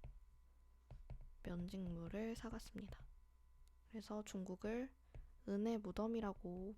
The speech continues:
부르기도 했다고 했죠. 다음에 명 말부터 선교사들이 들어와서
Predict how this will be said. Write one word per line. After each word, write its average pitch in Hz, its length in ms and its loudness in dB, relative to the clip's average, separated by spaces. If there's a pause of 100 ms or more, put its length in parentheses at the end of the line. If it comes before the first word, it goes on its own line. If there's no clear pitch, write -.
부르기도 185 560 -2
했다고 202 500 -2
했죠. 175 460 -4 (1300)
다음에 208 500 0 (340)
명 196 220 6
말부터 180 600 2 (1200)
선교사들이 226 1200 0
들어와서 196 760 2